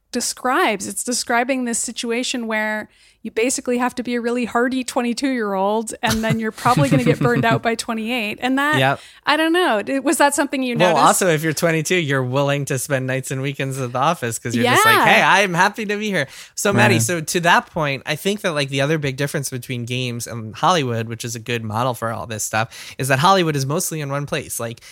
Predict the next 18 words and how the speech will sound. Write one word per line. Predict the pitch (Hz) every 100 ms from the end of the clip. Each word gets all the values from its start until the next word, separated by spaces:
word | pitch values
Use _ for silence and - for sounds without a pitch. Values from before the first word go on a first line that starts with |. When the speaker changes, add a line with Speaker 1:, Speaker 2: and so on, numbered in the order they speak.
| -
Speaker 3:
if | 131
you | 156 175
lose | 156 156
your | 143
job | 156 156 127
in | 123
Hollywood, | 117 170 180 113 117 123
you | 123
stay | 120 - 180
in | 202
Hollywood. | 156 156 160 113 87
Like, | 123
you | 151
don't | 190
have | 185
to |
go | 123 127 160
anywhere. | 131 101 113